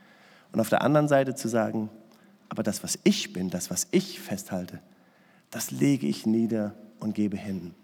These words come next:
In Galater sechs, <clears throat> sieben bis neun heißt es, „Irrt euch nicht, Gott lässt sich nicht verspotten.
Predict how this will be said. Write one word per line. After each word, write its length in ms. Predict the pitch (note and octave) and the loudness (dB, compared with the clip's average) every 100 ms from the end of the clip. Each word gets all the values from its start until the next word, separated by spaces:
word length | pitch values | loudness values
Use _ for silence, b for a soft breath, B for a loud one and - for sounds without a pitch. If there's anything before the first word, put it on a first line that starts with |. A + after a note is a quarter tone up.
| _ _ _ _ _ _ - - | _ _ _ _ _ _ -14 -2
In 80 | |
Galater 420 | A#2 A#2+ D3+ D3 B2+ | 2 6 6 6 4
sechs, 440 | A#2 C#3+ - - B B B B B B _ | 2 2 2 -2 B B B B B B _
<clears throat> 520 | A#3 - C#4+ - G3 | -4 -2 0 2 2
sieben 260 | C3 D3+ D#3+ | 4 6 6
bis 140 | A#2+ | 4
neun 240 | C#3 C#3 C3+ | 2 2 4
heißt 180 | C3 C3 | 2 2
es, 120 | - | 2
„Irrt 260 | C#3 E3 | 2 4
euch 220 | - B2 C3 | 2 0 2
nicht, 260 | D3 - | 0 0
Gott 200 | D#3+ E3 | 0 2
lässt 180 | E3 D#3+ | 2 0
sich 160 | C#3+ - | -2 0
nicht 160 | D3 | -2
verspotten. 640 | - - - F#3 - G2 | -2 -4 0 -2 0 -2